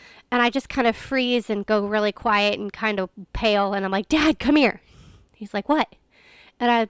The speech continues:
point at it, and I'm gonna do my best to describe this to you, and unfortunately, I did not take a picture of it at the time, so I might see if I can find online, find a similar image to what I had seen. But it was a large,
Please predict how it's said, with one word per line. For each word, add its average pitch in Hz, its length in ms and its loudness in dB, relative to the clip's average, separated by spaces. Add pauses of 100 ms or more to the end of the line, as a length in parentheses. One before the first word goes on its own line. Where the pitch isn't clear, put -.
(120)
point 370 280 2
at 202 180 -2
it, - 160 -8 (640)
and 247 320 4 (300)
I'm 262 120 2
gonna 339 160 2
do 302 140 0
my 269 140 2
best 226 220 2
to - 80 -8
describe 220 380 0
this 240 180 -4
to - 160 -6
you, 254 300 2 (160)
and 233 260 0
unfortunately, 269 640 -2
I 233 140 -2
did 214 200 -4
not 226 220 -2
take 226 160 -2
a 214 60 -4
picture - 360 0
of 254 80 2
it 269 120 2
at 226 160 -2
the - 80 -16
time, 233 480 -2 (340)
so - 160 -2
I 233 60 6
might 220 360 0
see - 220 -4
if 226 100 -2
I 214 80 0
can 214 140 -6
find 208 380 -2
online, 214 580 0 (380)
find 233 260 2
a 233 60 0
similar 214 400 0
image 220 400 -2
to 233 100 -4
what 214 140 0
I 208 100 0
had 208 160 -6
seen. 233 380 -4 (560)
But 226 100 2
it - 80 -4
was 240 140 -2
a 233 140 0
large, 220 760 0